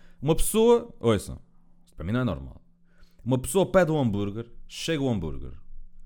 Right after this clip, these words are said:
dás uma dentada no hambúrguer e quando levantas o hambúrguer, tipo, dás um toque nas batatas, afastas as batatas e constatas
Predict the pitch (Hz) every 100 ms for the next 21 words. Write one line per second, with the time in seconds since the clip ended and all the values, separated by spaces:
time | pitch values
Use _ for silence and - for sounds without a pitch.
0 | - - - - - - 101 156 156 165
1 | 147 135 156 147 135 113 98 123 123 110
2 | 135 127 123 131 117 117 107 120 120 131
3 | 107 117 107 123 113 113 123 117 101 104
4 | 117 110 110 113 110 117 113 113 - 165
5 | 120 - 143 139 151 156 -